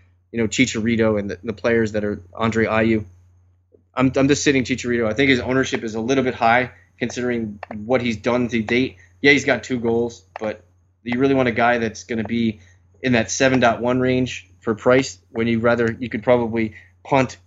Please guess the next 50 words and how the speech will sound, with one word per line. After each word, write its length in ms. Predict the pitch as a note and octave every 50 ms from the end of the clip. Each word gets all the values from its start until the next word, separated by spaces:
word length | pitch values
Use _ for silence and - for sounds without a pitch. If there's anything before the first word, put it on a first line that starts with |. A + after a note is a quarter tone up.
| _ _ -
and 120 | A2+ A2+
invest 320 | A2+ A2 A2 A#2+ A#2 -
that 140 | - A2+ E2+
into 180 | G#2+ A2 - G#2+
midfield. 460 | G#2+ A#2 A#2+ A2+ - A2+ A2+ G#2+ G#2 - _ _ _ _ _ _ _ _ _
Uh, 220 | - A2+ G#2+ G#2+ G#2+ - -
the, 60 | - A#2
the 220 | A#2 - D3+ C3+
enc-, 80 | C3 E3
only 220 | D#3+ D#3 E3 D#3+
encouraging 380 | B2+ - D3+ D3 C#3+ C3 C3+ B2
thing 120 | C3 C3+
about 160 | C3 B2 A#2
Chicharito 540 | A2+ - C#3 C3 - B2 B2+ C3+ C#3+ D3 D3
is, 180 | D3 C#3+ C#3 - _ _ -
and 220 | A#2+ A2+ A2+ G#2+ -
I 80 | A2+
think 160 | A2+ C#3 B2+ B2+
we 100 | C3 B2
questioned 360 | - - C3+ B2 - C3 B2
this 200 | A#2+ A2+ - - _ -
early 280 | B2+ B2+ B2+ B2 B2+ B2
on 140 | A#2+ A#2+ A#2+
in 80 | A2
the 80 | A2 A2
year, 160 | A2+ B2 B2+
Kev, 240 | B2+ - C#3+ C#3 - - - - _ _ -
if 100 | A#2 A#2
he 80 | B2+
was 120 | B2 A#2+ A2
gonna 180 | B2+ A#2+ A#2
be 500 | G#2 G2 - C3 B2 B2+ B2+ A#2+ G#2 - _ _ _ _ _ _ _ _ -
that, 240 | A#2+ A2 A2+ - -
you 100 | - C3+
know, 200 | B2 A2+ G#2 G#2 G#2 _ _ _ _ -
that 160 | - A#2+ A2+
sub 460 | - - - - D#3+ D3 D3 C#3+ C#3 D3 -
and 180 | B2 A#2+ A2+ A2
play 200 | - C#3 C3 B2+
the 80 | A#2+
whole 140 | A2+ B2+ B2
game 340 | A2 C3 C3+ C3+ C3+ C3 A2
or 160 | G#2+ A2+ G#2+
start 260 | - - C#3 C3+ C3
the 60 | -
game 260 | B2+ A#2+ C3 B2+ B2 A#2+
and 80 | A2
get 140 | G#2 A#2 -
subbed 280 | - - A#2+ A2 A2 B2
out. 220 | B2 B2 B2